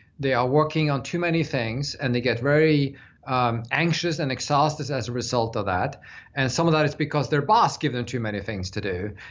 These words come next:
and there are too many things going on in the organization. So one of the key principles for success is what I call do less than obsess. It is a two-part strategy, and that's very important. A lot of people said before me, "Well, you gotta focus, right? You gotta do a few things."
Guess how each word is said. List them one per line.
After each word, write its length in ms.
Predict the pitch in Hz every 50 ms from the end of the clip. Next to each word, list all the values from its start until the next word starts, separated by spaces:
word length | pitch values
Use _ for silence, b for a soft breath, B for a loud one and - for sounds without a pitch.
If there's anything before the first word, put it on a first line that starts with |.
| B B B
and 160 | 131 127 127
there 60 | 131
are 40 | 127
too 100 | - 165
many 140 | 170 165 165
things 200 | 160 175 160 165
going 180 | 170 170 165 165
on 240 | 180 202 214 190
in 120 | 160 127 117
the 100 | 110 101
organization. 800 | 98 98 101 95 92 95 92 - 101 95 95 - - - - - - _ _ B B B B B B
So 140 | - 165
one 140 | 160 180 208
of 80 | 240 233
the 80 | 202
key 260 | - - - - 185 170
principles 540 | - 165 170 165 - - 147 151 139 117 -
for 100 | - 120
success 560 | - - 117 - - - 151 139 123 120 -
is 140 | 127 110 -
what 120 | 143 135
I 100 | 131 127
call 340 | - - 139 131 120 123 - - 127 110 104
do 260 | - 143 147 156 170 185
less 520 | 165 156 156 156 160 151 151 - - - _ _ -
than 360 | 127 117 123 135 131 127 120
obsess. 640 | 117 113 120 - - - 117 87 - - - - - - _ _ _ _ _ _ _ _ _ _ _ _ _ _ _ _ _ _ -
It 120 | 143 131
is 80 | 123 110
a 60 | 113
two-part 600 | - - - 185 185 180 185 - 175 156 135 -
strategy, 520 | - - - 143 139 139 139 127 117 120
and 120 | 113 113 120
that's 200 | 147 160 156 -
very 180 | 147 156 135
important. 580 | 127 123 - - 156 156 - - 113 92 95 - B B B B B B B B B B B B _ _ - -
A 60 | 143
lot 140 | 180 247 247
of 60 | 247
people 220 | 247 220 - 180
said 240 | - - 175 170 131
before 340 | 147 135 - - 185 202 190
me, 140 | 147 120 120
"Well, 140 | 127 139
you 100 | 143 143
gotta 180 | 143 175 156 151
focus, 560 | - - - 180 175 - - - - - -
right? 160 | 110 107 123
You 80 | 139 139
gotta 140 | 131 127 127
do 120 | 127 139
a 40 | 127
few 220 | - - 143 135
things." 440 | - - 156 147 127 95 - - -